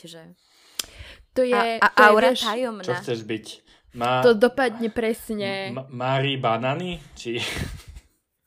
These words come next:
Speaker 2: Mári
Speaker 3: <laughs> Mári,
Speaker 2: <laughs>
Speaker 3: ma-,
Speaker 2: To je,
Speaker 3: Mári Banany.
Speaker 2: to znie tak exoticky.
Speaker 3: Pre mňa, pre mňa je to, že,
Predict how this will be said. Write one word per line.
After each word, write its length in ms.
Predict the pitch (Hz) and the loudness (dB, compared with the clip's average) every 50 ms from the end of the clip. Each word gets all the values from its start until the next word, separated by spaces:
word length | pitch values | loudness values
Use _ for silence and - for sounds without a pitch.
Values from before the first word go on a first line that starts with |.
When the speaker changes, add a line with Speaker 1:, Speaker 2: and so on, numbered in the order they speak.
| - _ _ _ _ _ _ _ _ _ _ _ _ - 320 | -20 _ _ _ _ _ _ _ _ _ _ _ _ -20 -14
Speaker 2:
Mári 300 | 311 220 403 349 214 214 285 - - 359 | -8 -6 -4 -4 -4 -4 -4 -4 -4 -2
Speaker 3:
<laughs> 180 | 480 - - - | -2 -2 2 2
Mári, 320 | 147 156 160 147 - - - - | 4 4 4 2 0 -2 -2 -2
Speaker 2:
<laughs> 80 | 254 226 | -4 -2
Speaker 3:
ma-, 140 | 143 - - | 0 0 0
Speaker 2:
To 60 | - | 0
je, 40 | 131 - | 4 4
Speaker 3:
Mári 300 | - 147 156 170 170 165 - | 4 6 6 6 6 6 6
Banany. 400 | 143 143 - 160 165 165 160 156 | 8 6 6 6 6 4 2 2
Speaker 2:
to 80 | 214 214 | 2 4
znie 180 | 233 233 196 196 | 4 4 2 4
tak 140 | 196 180 180 - | 2 0 2 2
exoticky. 920 | 220 233 226 220 240 226 226 - - 277 - 220 - - - - - 202 196 - _ - - - - - - - - _ _ _ _ _ _ _ _ _ _ | 2 2 6 8 6 6 6 4 0 0 0 -4 -10 -10 -14 -10 -8 -8 -8 -8 _ -20 -20 -20 -20 -20 -20 -20 -20 _ _ _ _ _ _ _ _ _ _
Speaker 3:
Pre 160 | - 147 175 | -2 -2 0
mňa, 220 | 175 190 196 196 190 180 - | 0 0 0 0 -2 -2 -4
pre 160 | - 170 190 202 | -2 0 0 0
mňa 200 | 208 214 214 214 208 202 | 0 0 0 0 2 2
je 120 | 196 190 190 | 0 0 -4
to, 180 | - - 202 202 | -2 0 0 0
že, 260 | 180 165 - 202 196 | 0 0 0 2 4